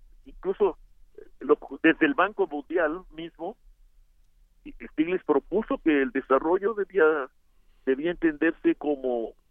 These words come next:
una combinación de cambio social y aprendizaje democrático. Eh, Amartya Sen nos dice, El desarrollo hay que entenderlo como libertad, pero la libertad supone que haya condiciones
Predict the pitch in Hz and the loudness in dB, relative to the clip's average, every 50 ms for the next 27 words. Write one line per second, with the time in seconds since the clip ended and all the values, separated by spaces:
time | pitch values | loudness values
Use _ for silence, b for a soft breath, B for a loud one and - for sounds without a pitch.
0 | _ - 151 156 165 165 160 151 - - 147 139 127 131 123 120 120 - - 147 | _ -6 -6 -2 0 0 -2 0 -2 -4 -4 -2 -2 -4 -4 -4 -4 -4 -4 -4
1 | 160 160 - 135 - - 165 180 180 175 175 160 - 143 135 - - 147 147 151 | -2 -2 -4 0 4 4 4 4 4 0 -2 -2 -2 -8 -12 -6 -4 -2 0 0
2 | 156 185 - - - - - - _ _ _ - _ - - - _ _ _ _ | -2 -4 -8 -16 -20 -20 -20 -20 _ _ _ -20 _ -20 -20 -20 _ _ _ _
3 | _ _ _ _ 127 139 131 - - 131 127 120 113 117 - - 160 160 - 170 | _ _ _ _ 4 4 4 4 0 -4 -4 -6 -8 -4 0 0 0 0 0 -2
4 | 151 147 139 127 127 - - 170 190 214 - - 165 - - - - _ _ _ | -2 -2 -6 -8 -8 -6 -4 -4 -4 -4 -6 -10 -14 -14 -16 -18 -18 _ _ _
5 | - - _ - _ - - - - - - - - - - - - - - - | -20 -20 _ -20 _ -18 -18 -16 -16 -14 -14 -12 -12 -12 -14 -16 -18 -20 -20 -14
6 | - - 131 139 139 135 131 139 147 160 170 - 170 160 - - 165 165 160 156 | -2 2 4 4 6 4 4 4 2 2 2 2 -2 -2 -2 -4 -6 -6 -8 -10
7 | 135 - 160 175 - - 151 139 123 - 123 - 139 131 143 165 170 180 180 175 | -12 -12 -16 -10 -4 -2 -2 -2 -2 -6 -4 -4 -4 -2 -2 -2 0 0 -2 -2
8 | - - 160 147 - 135 131 - 156 160 160 165 - 143 139 127 123 120 120 120 | -2 -4 -6 -6 -8 -14 -6 -4 -4 -2 -2 -4 -6 -6 -6 -6 -6 -4 -2 -2
9 | 123 - - - 175 185 170 - - - - - _ _ _ _ _ _ _ _ | -4 -2 0 0 0 0 -2 -6 -14 -20 -20 -20 _ _ _ _ _ _ _ _
10 | _ - - - - - - 139 139 143 143 - 147 139 139 135 131 135 135 135 | _ -20 -20 -20 -10 0 2 4 6 6 4 4 4 2 2 2 2 -2 -4 -4
11 | 123 - 160 170 202 220 208 175 _ _ _ _ _ _ - 147 - - 160 165 | -2 0 0 0 0 -2 -6 -14 _ _ _ _ _ _ -6 -6 -4 -4 -4 -4
12 | 165 170 185 - _ _ _ _ - 139 139 156 147 - - 147 131 - - - | -4 -6 -12 -16 _ _ _ _ -10 -6 -4 -4 -4 -4 -6 -6 -6 -8 -12 -16
13 | - - 143 147 147 151 160 | -4 -2 -2 -2 -2 -4 -8